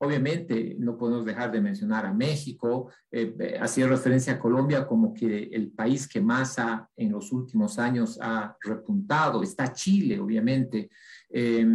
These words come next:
pero, eh, en, en América Latina, el área con, con mayor peso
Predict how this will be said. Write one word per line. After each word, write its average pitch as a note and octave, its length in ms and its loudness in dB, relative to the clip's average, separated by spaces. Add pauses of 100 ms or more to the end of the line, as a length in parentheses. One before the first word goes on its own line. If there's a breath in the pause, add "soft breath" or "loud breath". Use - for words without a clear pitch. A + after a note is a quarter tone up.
(480)
pero, F#3 400 0
eh, C3 320 0 (120)
en, B2+ 340 0
en B2+ 160 -2
América E3+ 400 0
Latina, D#3 600 -4
el B2 140 -2
área D#3+ 300 -2
con, A#2+ 340 -2
con A#2+ 160 -2
mayor D3 460 -2
peso E3 560 -4